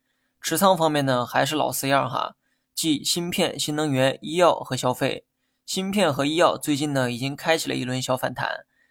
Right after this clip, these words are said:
但是呢，别着急，这点涨幅啊，应该还不算什么。拿住长线，后面的机会应该会更多。有人问新能源为什么不涨？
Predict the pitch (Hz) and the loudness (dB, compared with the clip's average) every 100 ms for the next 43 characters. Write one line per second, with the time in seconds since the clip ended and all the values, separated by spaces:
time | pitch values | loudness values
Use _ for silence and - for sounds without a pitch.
0 | _ - 143 147 143 127 135 156 131 131 | _ -2 0 4 4 4 4 4 4 0
1 | 139 - 156 143 143 123 - 131 123 131 | -2 -4 2 2 2 -2 -2 -2 -2 -4
2 | 127 127 127 - 120 135 - - - - | -2 0 0 -6 -2 0 -2 -6 -10 -10
3 | _ _ _ 139 139 190 196 151 - 131 | _ _ _ 4 6 6 4 -4 -4 -4
4 | 151 170 - - 190 170 131 127 135 123 | 0 0 0 -2 0 2 0 -2 -4 -4
5 | 131 - 139 139 135 131 151 120 104 - | -4 -4 -4 -2 -2 -4 -4 -4 -8 -12
6 | - _ _ _ _ - 143 175 208 175 | -16 _ _ _ _ -2 2 4 4 2
7 | - - 180 190 175 139 160 190 147 127 | 0 -6 -2 -2 0 2 2 2 0 -2
8 | 123 135 131 - | -4 -4 -4 -6